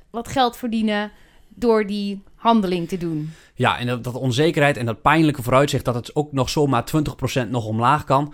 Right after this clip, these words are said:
Speaker 2: ja, dat houdt mensen tegen en dan, dan wil je dat soort dingen doen. Maar het is, het is echt,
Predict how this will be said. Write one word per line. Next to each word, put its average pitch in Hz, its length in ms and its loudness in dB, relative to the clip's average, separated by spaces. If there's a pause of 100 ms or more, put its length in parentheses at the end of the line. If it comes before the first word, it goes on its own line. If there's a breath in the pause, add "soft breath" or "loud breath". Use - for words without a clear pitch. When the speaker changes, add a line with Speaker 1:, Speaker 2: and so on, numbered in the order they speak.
(260 loud breath)
Speaker 2:
ja, 113 100 -8
dat 107 120 -6
houdt 135 260 -2
mensen 127 320 -4
tegen 131 360 -2
en 110 100 -6
dan, 107 240 -6
dan 117 180 -2
wil 123 140 0
je 123 80 -2
dat 113 140 -4
soort 107 160 -6
dingen 107 180 -2
doen. 107 140 0
Maar 101 140 -4
het 104 100 -6
is, 123 200 -6 (200 soft breath)
het - 100 -20
is 113 100 -14
echt, - 400 -8